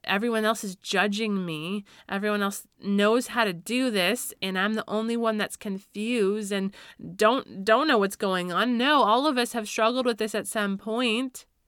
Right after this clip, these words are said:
So I think keep asking that question, but do it from a place of peace where you can then see clearly, well, let's answer the question, "Am I doing it right?" Like, what does the Bible say?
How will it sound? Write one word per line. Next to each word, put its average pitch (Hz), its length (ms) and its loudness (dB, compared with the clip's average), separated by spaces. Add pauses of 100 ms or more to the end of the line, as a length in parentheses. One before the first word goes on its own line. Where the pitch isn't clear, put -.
(320)
So 214 380 4 (300)
I 214 140 2
think 220 320 -2
keep 247 220 -2
asking 247 340 4
that 226 120 -2
question, 320 320 -2
but 208 240 -2
do 311 220 2
it 330 200 2
from 294 160 2
a 277 80 2
place 311 280 -2
of 208 240 -4
peace - 580 -4 (340)
where 277 180 0
you 269 180 2
can 254 240 0
then 302 340 2
see 262 180 -4
clearly, 269 760 0 (680)
well, - 120 0
let's 320 240 4
answer 359 320 4
the 269 100 4
question, 180 380 2
"Am 208 180 -2
I 349 80 8
doing 175 300 0
it 160 100 -2
right?" 214 340 0
Like, 254 160 0
what 320 140 6
does 466 140 6
the 440 100 4
Bible 370 500 8
say? 175 540 2